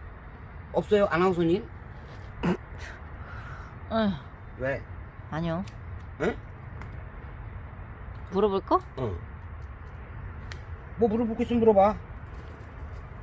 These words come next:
Speaker 2: 모르겠네.
Speaker 1: 물-, 왜 몰라?
Speaker 2: 내가
Speaker 1: 아,
Speaker 2: 어쩌러?
Speaker 1: 나는 제가 지금 오늘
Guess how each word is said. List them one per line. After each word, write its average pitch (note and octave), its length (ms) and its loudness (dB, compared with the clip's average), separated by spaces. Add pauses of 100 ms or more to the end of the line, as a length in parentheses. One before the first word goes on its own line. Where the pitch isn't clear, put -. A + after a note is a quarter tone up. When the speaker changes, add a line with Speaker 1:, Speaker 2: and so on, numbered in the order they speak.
(400)
Speaker 2:
모르겠네. A3 560 6 (340)
Speaker 1:
물-, - 160 -2 (340)
왜 F3+ 80 4
몰라? E3 220 4 (640)
Speaker 2:
내가 B2+ 160 4
Speaker 1:
아, - 220 4
Speaker 2:
어쩌러? F3+ 360 0 (300)
Speaker 1:
나는 F3 540 4 (600)
제가 E3+ 280 6
지금 F3+ 280 2
오늘 E3+ 580 2